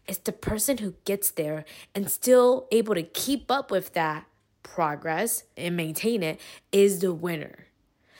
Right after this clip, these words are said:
So that is the mentality that I want you to be in when you feel the end of the year pressure. Because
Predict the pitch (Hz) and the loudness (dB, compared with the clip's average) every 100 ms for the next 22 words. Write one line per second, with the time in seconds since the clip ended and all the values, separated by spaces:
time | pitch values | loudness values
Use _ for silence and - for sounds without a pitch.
0 | - - 208 190 - 180 247 - 262 247 | -6 0 2 2 0 0 0 2 0 0
1 | 208 202 185 185 180 - - 165 185 190 | -2 -2 -2 -6 -6 -10 -8 -6 -4 -4
2 | 196 160 147 - 170 190 208 220 185 170 | -4 -6 -10 -8 -4 -2 -2 -2 -4 -8
3 | 180 180 - - 156 180 240 240 262 277 | -4 -4 -4 -10 -8 -6 -4 -2 -2 0
4 | 269 294 302 302 - 339 339 190 156 165 | 4 6 4 2 0 2 2 0 -4 -8
5 | 202 _ 175 175 180 170 160 151 175 208 | -10 _ -6 -2 -2 -2 -6 -6 -2 0
6 | 240 262 269 247 _ _ - - 185 202 | 0 -2 -2 -6 _ _ -10 -4 2 6
7 | 196 - - 175 165 - 170 175 180 190 | 4 2 -8 -8 -8 -10 -10 -8 -4 -4
8 | 185 196 185 151 147 151 151 156 _ _ | -2 -4 -4 -6 -10 -8 -6 -8 _ _
9 | _ - - 147 147 - 113 - - _ | _ -20 -10 -8 -6 -6 -8 -12 -20 _
10 | _ _ _ _ _ _ _ _ _ _ | _ _ _ _ _ _ _ _ _ _
11 | _ _ _ 190 180 - - 185 185 175 | _ _ _ -8 -6 -4 2 4 4 0